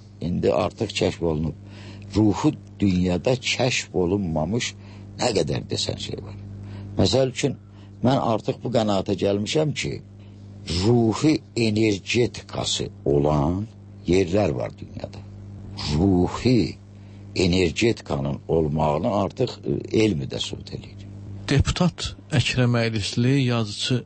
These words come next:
Speaker 2: Əkrəm Əylisli, hansının işi indi daha yaxşı gedir?
Speaker 1: Tutalım ki, mənim xatırıma gedib bir kənddə bir balaca körpünü,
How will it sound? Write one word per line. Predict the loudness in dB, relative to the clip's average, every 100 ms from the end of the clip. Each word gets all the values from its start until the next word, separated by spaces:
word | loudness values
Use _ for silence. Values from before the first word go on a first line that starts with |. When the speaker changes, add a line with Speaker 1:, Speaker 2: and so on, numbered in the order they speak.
| -2
Speaker 2:
Əkrəm | -2 -2 0 2 4
Əylisli, | 2 0 -2
hansının | 2 4 4 4 2
işi | 2 0 -2 -4 -18 -20 -2
indi | 4 4 4 2
daha | 2
yaxşı | 2 0 -4
gedir? | -6 -6 -6 -8 -14 -14 -14 -14 -12 -12 -10 -10 -10
Speaker 1:
Tutalım | -4 2 4 4 0 -6
ki, | 0 2 2
mənim | 0 0 0
xatırıma | 0 0 0 0
gedib | 0 0 -2 -4 -8 -10
bir |
kənddə | -4 0 0 2 2
bir | 2 0 -4 -10 -2
balaca | 0 2 2
körpünü, | 2 0 0 0 0